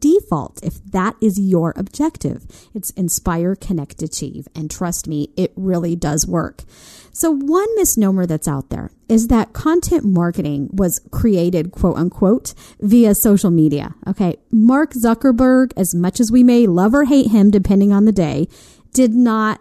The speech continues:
invent <laughs> content marketing. We've been doing content marketing for decades. And for some reason, it's just become this shiny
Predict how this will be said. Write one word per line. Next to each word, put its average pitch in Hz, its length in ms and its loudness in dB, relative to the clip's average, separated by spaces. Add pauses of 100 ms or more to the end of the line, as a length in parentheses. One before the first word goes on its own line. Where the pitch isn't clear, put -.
(160)
invent 196 680 2
<laughs> 277 80 -12
content 214 640 0
marketing. 208 720 0 (240)
We've 254 160 4
been 302 160 6
doing 226 260 4
content 196 460 -2
marketing 175 520 -2 (120)
for 180 160 -4
decades. 147 680 -10 (360)
And 226 180 2
for 247 100 0
some 320 260 -4
reason, 277 280 0
it's 185 180 -6
just - 240 -8
become 202 420 -6
this 175 300 -10
shiny 170 420 -6